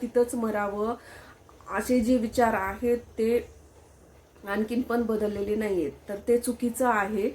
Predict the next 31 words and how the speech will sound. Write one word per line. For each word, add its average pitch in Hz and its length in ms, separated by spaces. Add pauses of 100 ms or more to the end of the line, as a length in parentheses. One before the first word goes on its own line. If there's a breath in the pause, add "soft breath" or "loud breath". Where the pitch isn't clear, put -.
(380 loud breath)
मला 220 240
असं 214 260
वाटतं. 208 360
आणि, 233 500
अं, 196 600 (380)
कुठंतरी 254 520
हे 254 100
समाज 240 400
आणखीन 220 460
पण 247 220
म्हणजे 247 380
भुरसटलेल्याच 262 720
विचारांचा 214 560
आहे. 185 440 (560 loud breath)
आता 240 280
ती 277 380 (160)
बाहेर 226 380
राहते 254 400
दोन 214 240
मुलं 196 300
घेऊन, 196 460
तरी 240 180
पण 254 220
त्यांना 233 280
असं 226 180
म्हणजे 226 200
वाटत 226 440
नाहीये 202 340
की 202 200
आपण 196 280
मदत 202 340